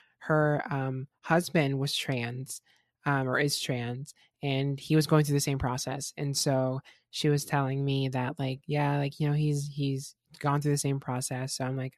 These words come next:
"I'm understand, and I wanna help you as much as I c-, can." But the whole process was weird because,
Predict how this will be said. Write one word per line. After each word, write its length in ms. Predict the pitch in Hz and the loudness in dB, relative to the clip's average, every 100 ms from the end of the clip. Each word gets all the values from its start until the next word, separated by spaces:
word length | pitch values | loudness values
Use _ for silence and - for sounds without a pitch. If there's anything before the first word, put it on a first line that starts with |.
| - | -2
"I'm 100 | 143 | -2
understand, 580 | 143 143 135 131 127 127 | -2 -4 -4 -2 -2 -2
and 100 | 127 | -2
I 40 | |
wanna 180 | 131 135 | -2 -2
help 220 | 139 127 139 | -2 -2 -2
you 80 | 131 | -4
as 100 | 135 | -2
much 200 | 131 131 | -6 -6
as 80 | |
I 80 | 127 | -8
c-, 100 | - - - | -10 -18 -14
can." 240 | - 131 151 - _ _ - _ _ _ | -10 -10 -10 -20 _ _ -20 _ _ _
But 280 | 151 139 127 - - - | -2 0 -2 -6 -20 -2
the 60 | 160 | 2
whole 100 | 170 | 4
process 400 | 180 180 180 170 | 4 4 4 2
was 140 | 151 | 2
weird 720 | 135 131 131 151 165 196 202 | 0 -4 0 2 4 4 2
because, 640 | 170 156 160 143 139 143 | -2 0 2 2 2 -2